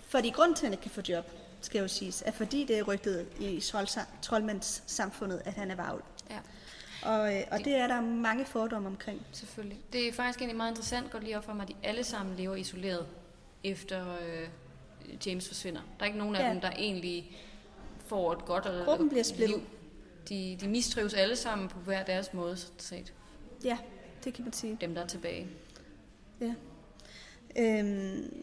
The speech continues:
Speaker 1: Dumbledore tilbyder ham jo så jobbet som lærer, og, øh, Remus er meget i tvivl, om han skal sige ja, eller hvordan han vil ledes, men han, øh, ender med at sige ja, fordi Dumbledore tilbyder ham den gode, at han kan få den her, øh, elixir gratis, som han tager hver fuldmåne, som s-, den, det er sådan en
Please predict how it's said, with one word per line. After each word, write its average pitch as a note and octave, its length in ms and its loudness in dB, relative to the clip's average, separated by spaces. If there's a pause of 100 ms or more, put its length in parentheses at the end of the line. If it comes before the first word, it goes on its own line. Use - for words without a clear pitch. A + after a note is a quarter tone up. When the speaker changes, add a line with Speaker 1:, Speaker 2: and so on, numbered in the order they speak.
(480)
Speaker 1:
Dumbledore C#4+ 340 8
tilbyder D#4 380 6
ham A3 180 2
jo G3 60 0
så A#3 200 2
jobbet A#3+ 240 6
som G#3 140 0
lærer, G#3+ 300 4 (200)
og, G#3+ 320 6
øh, F#3+ 220 2
Remus A#3 400 2
er G#3+ 100 0
meget A3+ 300 4
i - 60 2
tvivl, B3 100 4
om A3+ 40 6
han G#3 100 4
skal - 160 -2
sige G3+ 180 -2
ja, A#3 420 6
eller F#3 220 0
hvordan G#3 220 0
han G#3+ 80 0
vil G#3+ 80 -2
ledes, A3+ 280 2
men A3+ 140 2
han, A#3+ 300 2
øh, G#3+ 400 -2
ender D#4 120 8
med E4 100 8
at B3+ 60 4
sige A#3 180 4
ja, B3+ 160 6
fordi C#4+ 360 4 (500)
Dumbledore B3+ 440 8
tilbyder C4 380 4
ham G#3+ 220 2
den A3 160 2
gode, D4 420 6
at A#3+ 100 2
han A#3+ 120 2
kan A3+ 120 0
få B3 160 2
den A#3+ 160 2
her, A#3 220 2 (280)
øh, G#3 160 0 (120)
elixir A3+ 420 4 (180)
gratis, G#3 520 2 (520)
som - 320 2
han A3 200 2
tager A#3+ 240 4
hver A3 160 4
fuldmåne, A#3 440 2
som A3 140 -2
s-, - 80 -2
den, A3 180 2
det A3 80 2
er A3+ 40 4
sådan A#3 160 0
en A3 100 -2